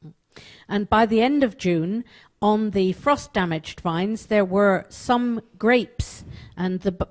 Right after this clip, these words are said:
the grapes were at the stage of, uh, being pea-sized,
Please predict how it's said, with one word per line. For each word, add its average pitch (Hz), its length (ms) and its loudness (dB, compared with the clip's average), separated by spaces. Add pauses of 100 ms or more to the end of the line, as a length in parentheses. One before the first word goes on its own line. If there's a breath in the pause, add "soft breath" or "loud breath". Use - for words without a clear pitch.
the 190 320 2 (400)
grapes 240 360 0
were 214 120 2
at 196 100 -4
the 202 80 -8
stage 220 540 -2
of, 185 240 0 (100)
uh, 175 80 2
being 190 300 -2
pea-sized, 196 1000 -2